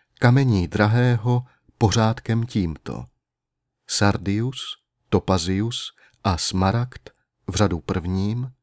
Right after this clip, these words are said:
v řadu pak druhém karbunkulus, zafir a jaspis a v řadu třetím linkurius, achates a ametist a ve čtvrtém řadu chryzolit, onychin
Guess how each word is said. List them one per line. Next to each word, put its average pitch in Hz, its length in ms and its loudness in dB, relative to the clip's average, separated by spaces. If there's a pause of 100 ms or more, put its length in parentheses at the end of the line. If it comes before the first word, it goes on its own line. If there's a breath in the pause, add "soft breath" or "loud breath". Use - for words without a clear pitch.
(720 loud breath)
v 87 100 -6
řadu 113 240 4
pak 110 260 2
druhém 110 440 4
karbunkulus, 127 1040 -2 (140)
zafir 101 580 -2 (160)
a 85 120 -2
jaspis 95 560 -4 (1000 loud breath)
a 107 120 6
v 90 60 2
řadu 127 260 2
třetím 117 600 -2 (180)
linkurius, 123 960 0 (300)
achates - 600 -2 (580)
a 95 240 -2
ametist 104 800 -2 (720 loud breath)
a 110 100 6
ve 98 140 4
čtvrtém 139 680 -2
řadu 120 400 0 (180)
chryzolit, 98 800 -2 (360)
onychin 123 680 2